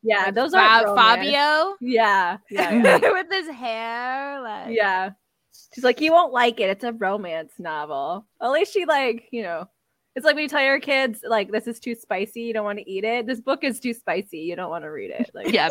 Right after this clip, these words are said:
Speaker 3: basically.
Speaker 1: <laughs> Yeah, no, no, no, it's not for you. It's not for you. Okay. <laughs> Let's do it, you know, which is good, 'cause I never wanted to read them, so. I trusted
Speaker 2: I,
Speaker 1: her.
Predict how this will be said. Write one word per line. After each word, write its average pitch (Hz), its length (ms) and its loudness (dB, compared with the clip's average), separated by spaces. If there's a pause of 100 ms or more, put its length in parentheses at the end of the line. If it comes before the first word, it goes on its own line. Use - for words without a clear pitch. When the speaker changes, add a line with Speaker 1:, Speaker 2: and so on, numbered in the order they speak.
Speaker 3:
basically. 208 680 2
Speaker 1:
<laughs> - 40 -18 (580)
Yeah, 185 280 0
no, 302 200 8
no, 330 220 6
no, 262 240 4
it's 262 160 0
not 349 240 2
for 370 80 -2
you. 262 720 -2 (360)
It's 247 180 -10
not 214 280 -4
for 240 100 -6
you. 170 600 -6 (480)
Okay. - 300 -10 (220)
<laughs> - 200 -16
Let's 403 180 6
do 320 160 -4
it, 349 220 -4
you 240 80 -8
know, 226 140 0
which 240 180 -6
is 240 80 -8
good, 226 320 2
'cause - 140 -10
I 180 80 -8
never 170 320 -12 (120)
wanted 175 260 -10
to - 100 -16
read 190 140 -12
them, - 220 -14 (120)
so. - 160 -20 (880)
I 202 100 -4
trusted 247 460 4
Speaker 2:
I, 359 80 -2
Speaker 1:
her. 185 200 -4